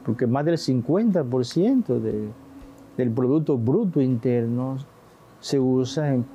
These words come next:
en saldar esta deuda, hermanos, hermanas. Entonces no andamos bien, eh, con respecto a esto. Oremos para que el Señor nos dé luz, eh, responsabilidad al Estado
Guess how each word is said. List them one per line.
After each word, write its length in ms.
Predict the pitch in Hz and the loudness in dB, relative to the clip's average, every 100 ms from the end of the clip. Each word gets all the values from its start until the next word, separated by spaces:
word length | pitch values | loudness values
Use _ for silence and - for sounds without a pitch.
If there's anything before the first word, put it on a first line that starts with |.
| - - | -16 -4
en 120 | 131 | -4
saldar 580 | 123 123 113 110 185 202 | -2 -4 -2 -2 0 0
esta 280 | 139 123 110 | -2 -2 -2
deuda, 340 | 110 104 107 | 0 -2 -4
hermanos, 560 | 104 104 104 104 101 113 | -6 -6 -6 -8 -8 -10
hermanas. 380 | 104 107 113 - - - - - - - - - - - - - - - - - - - - - - - | -10 -10 -12 -18 -20 -20 -20 -20 -20 -20 -20 -20 -20 -20 -20 -20 -20 -20 -20 -20 -20 -20 -20 -20 -20 -20
Entonces 260 | - 156 170 | -6 -2 0
no 100 | 160 | 0
andamos 480 | 170 147 - 160 139 | 0 -2 0 0 2
bien, 720 | 139 139 127 113 107 - - - - - - - - - - - - - - | 2 4 2 0 -4 -8 -20 -20 -20 -20 -20 -20 -20 -20 -20 -20 -20 -20 -4
eh, 100 | 135 | -4
con 220 | - 131 | 0 0
respecto 520 | 131 - 139 127 123 | 0 0 -2 -2 -2
a 100 | 120 | 0
esto. 340 | 117 104 - 113 - - | 0 -2 -10 -14 -14 -4
Oremos 720 | 127 127 156 180 143 117 - | 0 2 2 0 0 -2 -4
para 260 | - 113 113 | -4 -2 -2
que 160 | - | -2
el 80 | 113 | -6
Señor 400 | 107 120 123 135 | -2 -2 -2 0
nos 240 | 139 131 - | 0 -2 -2
dé 160 | 135 | 0
luz, 500 | 143 160 165 160 - - - - - - - - - - | 2 2 2 -2 -10 -18 -20 -20 -20 -20 -20 -20 -20 -2
eh, 1000 | 135 131 127 127 120 117 113 110 107 104 - - - - | 0 2 2 2 2 2 2 0 0 -4 -8 -16 -20 -4
responsabilidad 1300 | 147 143 135 143 - 127 120 120 131 147 143 139 - | -2 -2 -2 -4 -2 -2 0 0 2 0 0 -4 -4
al 160 | 131 127 | -2 -2
Estado 640 | 123 - 127 120 120 | -2 -2 -2 -2 -4